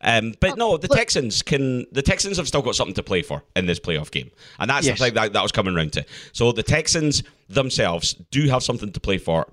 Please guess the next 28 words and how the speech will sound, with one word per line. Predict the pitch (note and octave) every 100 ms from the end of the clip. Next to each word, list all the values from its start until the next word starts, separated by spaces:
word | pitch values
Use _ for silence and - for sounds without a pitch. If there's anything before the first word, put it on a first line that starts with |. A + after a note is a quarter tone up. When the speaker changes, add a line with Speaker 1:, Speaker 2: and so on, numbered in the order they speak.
| -
Speaker 1:
because | A2+ - - B2+ E2 E2 - _ _ _ _ - -
although | A2+ B2 D3+
it's | D3
interesting, | E3+ C3+ A2+ E2+ E2+ G#2 - - -
because | G#2 B2 A2+ -
Kansas | D3+ E3+ D3+ C#3
City, | - - - F2+ -
if | - -
Kansas | F3+ G#3+ G3+
City | - E3+ D#3+
lose | C3 F#2 F2 A2+ - - - -
and | A#2
the | A2+
Texans | D#3+ - - A2 G2
win, | A2 D#2 G2 C3+ - - - -
then | F2+ B2+ G#2 F#2+ D3 F3+ - - - _ _ -
Texans | D#3+ D3+ D#3 -
can | C#3 C3
move | C3+ A#2+
up | A#2 -
to | A2
the | G2 F#2+ F#2 G#2+
number | A#2 G2+
three | F2+ - F3+ A2+ -
A | A2+ G#2
F | F#2 -
C | - F#2+ F#2 E2 -
seed. | - - E2+ A2+ -